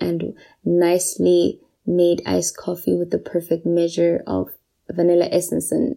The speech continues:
and, and sugar. <laughs> You might not be that kind of person, but at least find meaning in your life. <sighs> Find purpose and meaning in your existence, because your existence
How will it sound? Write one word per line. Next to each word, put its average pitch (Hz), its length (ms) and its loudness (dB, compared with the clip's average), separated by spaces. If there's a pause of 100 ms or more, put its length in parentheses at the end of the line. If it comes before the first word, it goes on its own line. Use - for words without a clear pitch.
and, 170 220 0
and 175 160 0
sugar. 208 420 2
<laughs> - 100 4 (1400)
You 254 160 4
might 233 340 2
not 202 480 -2
be 208 140 2
that 190 200 0
kind 180 180 -2
of 170 140 -6
person, 180 360 0
but 165 280 0 (480)
at 208 200 -2
least 269 440 2
find 202 340 0
meaning 185 480 -2
in 170 260 -2
your 165 280 0
life. - 840 -8 (680)
<sighs> - 480 -8
Find 202 320 0
purpose 202 540 0
and 180 200 -4
meaning 180 320 -2
in 175 120 -4
your 175 320 -6
existence, 180 840 -8
because 180 600 -4 (440)
your 202 460 2
existence - 1040 -4